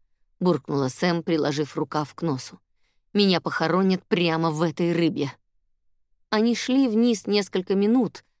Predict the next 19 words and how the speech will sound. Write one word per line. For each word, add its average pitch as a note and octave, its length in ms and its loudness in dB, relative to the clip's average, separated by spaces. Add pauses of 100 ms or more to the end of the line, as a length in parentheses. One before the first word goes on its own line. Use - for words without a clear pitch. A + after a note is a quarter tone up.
(140)
выбрав F3+ 480 2
не F3 160 2
главную F#3+ 480 2
дорогу, C3+ 540 -2 (280)
а E3+ 120 0
самую F#3+ 440 0
непримечательную, F#3 1080 -2 (260)
по F3+ 100 -4
которой D3+ 360 0
обычно D#3+ 340 -2
спускаются D3+ 580 -2
работники D3 480 -2
заводов C#3+ 600 0
и D#3+ 80 -6
порта. C3+ 480 -12 (960)
Эллисон B3 480 0
шла G#3 280 0
немного F#3+ 420 2
позади — D3+ 520 0